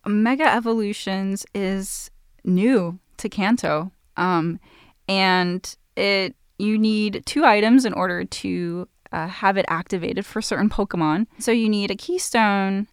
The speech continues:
and a Mega Stone that pertains to that Pokemon. Um, but yeah, there, there are additional items that the core fan will want to get and try to hunt them down in order to activate that special ability. So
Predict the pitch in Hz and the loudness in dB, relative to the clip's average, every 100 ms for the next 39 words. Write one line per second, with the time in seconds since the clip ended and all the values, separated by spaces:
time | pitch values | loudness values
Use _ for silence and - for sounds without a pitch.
0 | _ 226 202 196 196 196 - 196 202 214 | _ -2 0 0 0 -2 -4 -2 0 0
1 | - 196 190 180 - 226 - 180 190 - | -2 -2 0 -2 -2 -8 -4 -4 -4 -4
2 | - - - 175 220 240 294 320 - _ | -10 -10 -10 -8 -4 0 0 0 -8 _
3 | _ _ _ 190 180 180 196 - 214 - | _ _ _ -8 -6 -6 -8 -2 2 4
4 | 214 196 180 202 202 190 185 - _ _ | 6 6 6 4 6 4 2 -6 _ _
5 | 208 208 185 220 - 226 214 190 196 190 | 2 2 2 0 2 0 2 2 2 2
6 | 190 190 175 175 - _ 185 - 180 190 | 0 2 4 4 2 _ -10 -2 0 0
7 | - 185 180 180 170 160 160 - 196 180 | 0 2 2 0 -2 -2 -2 -4 -6 -2
8 | 120 - - _ 202 190 - 165 170 - | -2 -4 -12 _ -8 -6 -2 -2 -2 -4
9 | 170 175 165 156 156 160 165 - 156 156 | -6 -4 -4 -2 -2 -2 -4 -4 -4 -6
10 | 180 - - 175 - 180 226 - - - | -10 -12 -8 -8 -8 -8 -8 -8 -8 -10
11 | - - - - 175 - - - 185 - | -12 -14 -12 -14 -12 -12 -12 -12 -12 -8
12 | 170 | -8